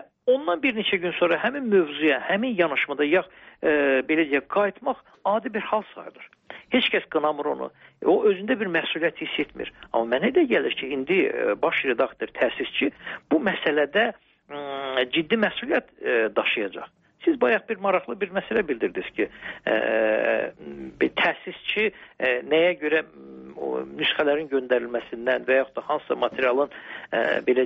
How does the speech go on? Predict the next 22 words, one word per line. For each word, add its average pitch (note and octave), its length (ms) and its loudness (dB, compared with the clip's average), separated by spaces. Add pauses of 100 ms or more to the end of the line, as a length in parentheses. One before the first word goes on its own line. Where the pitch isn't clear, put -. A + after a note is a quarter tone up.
deyək, A#2 180 0
çap - 240 -2
olunub B2 300 -2 (180)
məsuliyyət B2 460 0
daşımasından, A#2+ 720 -2
ə, B2+ 140 0 (420)
məlumatsız A#2+ 540 -2
olmalıdır. F2 420 -6 (460)
Bu B3 180 4
ancaq G3+ 320 0
Azərbaycandadır D#3+ 880 0
ki, C3+ 140 0 (100)
təsisçi F#3 640 -2
təsis - 480 -2
edir, E3 160 -2
ondan E3+ 320 2
sonra E3 160 2 (320)
qəzetin G3+ 400 0
işi - 140 0
ilə G3+ 160 2
tamamilə D#3+ 340 0
maraqlanmır. B2+ 560 -2